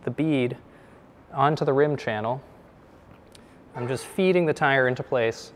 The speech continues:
starting from the valve and working my way to the opposite side until I get to the very end and it just pops over the edge. So that's one side, so let's do the other side.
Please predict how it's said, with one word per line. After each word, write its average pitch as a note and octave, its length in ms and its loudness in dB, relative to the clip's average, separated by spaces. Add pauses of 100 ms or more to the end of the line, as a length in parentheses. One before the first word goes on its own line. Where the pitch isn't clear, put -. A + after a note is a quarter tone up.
(500)
starting D3+ 440 2
from D3 180 2
the C3 80 4
valve A2+ 360 2
and A2+ 160 -8
working B2+ 300 0
my A2+ 100 0
way A2 160 0
to A2+ 120 -6
the A#2 100 -2
opposite G#2+ 360 -6
side G#2+ 380 -2 (1120)
until A#2+ 260 -2
I A2+ 80 2
get A2+ 160 0
to - 80 -6
the A2+ 60 -2
very A2 300 0
end G2+ 160 -10
and G#2+ 80 -10
it G#2+ 40 -8
just - 200 -10
pops A#2+ 340 -2
over A2+ 180 0
the A2 120 -4
edge. G#2+ 280 -10 (2500)
So B2+ 220 0
that's A#2+ 240 0
one C3+ 280 0
side, D3+ 460 2
so C#3+ 160 2
let's C3 200 2
do D3+ 120 2
the C#3+ 140 4
other A2 160 0
side. A2+ 360 -4